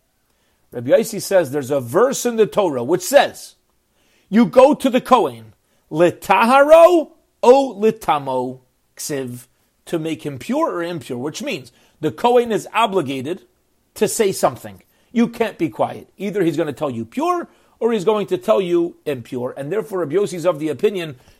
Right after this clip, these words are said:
don't go on Chol HaMoed. Because since we need to have joy of Yom Tif,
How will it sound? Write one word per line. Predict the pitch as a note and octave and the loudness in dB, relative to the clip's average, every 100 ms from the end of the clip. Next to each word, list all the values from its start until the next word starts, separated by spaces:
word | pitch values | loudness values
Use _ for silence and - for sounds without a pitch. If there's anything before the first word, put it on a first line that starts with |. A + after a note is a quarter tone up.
| _ | _
don't | - G#3+ C#4 D#3 | 4 4 4 2
go | G3+ B3 | 4 6
on | G3+ | 4
Chol | E3+ G3 G3 | 4 4 4
HaMoed. | G#3+ B2 - _ _ _ _ _ | 0 -4 -10 _ _ _ _ _
Because | - A3+ A3+ G#3+ G3+ D#3+ _ _ _ _ | -4 -2 4 2 2 -8 _ _ _ _
since | - - C#4+ C#4+ - - _ _ - | -20 -4 0 0 -4 -14 _ _ -4
we | G3 | -4
need | A3+ B3+ - | 0 -2 0
to | G#3+ | -2
have | G#3+ G#3 C3+ | -2 -4 -4
joy | F3+ A#3 G#3+ | 0 0 0
of | F3 | -2
Yom | A#3 G#3 | -4 -4
Tif, | D3 D3 - | -8 -10 -16